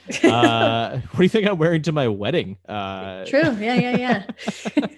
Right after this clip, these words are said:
Speaker 2: <laughs> um, I would say, uh, uh, let's see. Um, you mentioned the,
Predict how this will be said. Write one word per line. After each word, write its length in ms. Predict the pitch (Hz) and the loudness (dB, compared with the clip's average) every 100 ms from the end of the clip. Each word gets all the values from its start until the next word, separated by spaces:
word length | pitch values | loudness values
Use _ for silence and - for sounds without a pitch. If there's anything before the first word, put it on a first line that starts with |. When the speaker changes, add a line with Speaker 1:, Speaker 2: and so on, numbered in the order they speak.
| 208 - - - - 277 302 285 247 185 - | -12 -12 -16 -14 -16 -14 -14 -14 -16 -18 -2
Speaker 2:
<laughs> 0 | |
um, 680 | 139 135 131 127 127 120 - _ - | 2 4 4 2 0 -4 -10 _ -6
I 120 | 143 | -4
would 160 | 151 131 | -4 -6
say, 880 | - 180 202 123 113 135 190 240 - | -6 -2 0 0 0 0 -2 -4 -8
uh, 800 | 135 131 127 127 123 123 120 117 - _ _ _ - 95 _ _ _ - | -6 -4 -2 -2 -2 -4 -4 -6 -10 _ _ _ -20 -20 _ _ _ -12
uh, 180 | 127 - - _ - 113 - | -12 -12 -20 _ -16 -16 -16
let's 180 | 117 - | -20 -20
see. 180 | - _ _ | -20 _ _
Um, 640 | 127 127 127 120 117 113 - _ _ _ _ _ _ _ _ _ _ _ _ _ _ - | -2 0 0 -2 -4 -8 -10 _ _ _ _ _ _ _ _ _ _ _ _ _ _ -8
you 120 | 147 | -2
mentioned 340 | 190 - 208 | -2 -2 -2
the, 600 | 175 160 147 139 127 120 | 2 2 2 2 0 -2